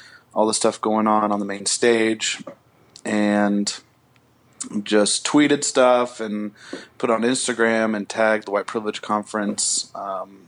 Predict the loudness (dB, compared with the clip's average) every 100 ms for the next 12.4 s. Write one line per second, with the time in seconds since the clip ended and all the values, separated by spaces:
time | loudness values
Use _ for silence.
0 | -16 -12 -10 -8 -6 0 0 0 -6 -4
1 | -2 -2 -2 -2 -2 -6 -10 -8 -2 2
2 | 2 2 0 -4 -2 0 0 0 -2 -6
3 | -14 -16 -16 -16 -18 -8 2 4 4 0
4 | -2 -6 -6 -4 -2 -2 -2 0 2 4
5 | 4 2 0 -2 0 0 2 0 -2 -2
6 | 0 0 0 -2 2 0 0 -4 -4 -2
7 | 0 0 0 0 -4 -8 -2 0 0 -2
8 | -8 -6 -4 -4 -2 0 0 -2 -2 -4
9 | -4 -10 -18 -16 -14 -16 -8 2 4 4
10 | 2 0 -2 -4 -6 -8 -14 -4 0 0
11 | 2 2 2 0 -2 -2 0 0 2 2
12 | 0 0 -4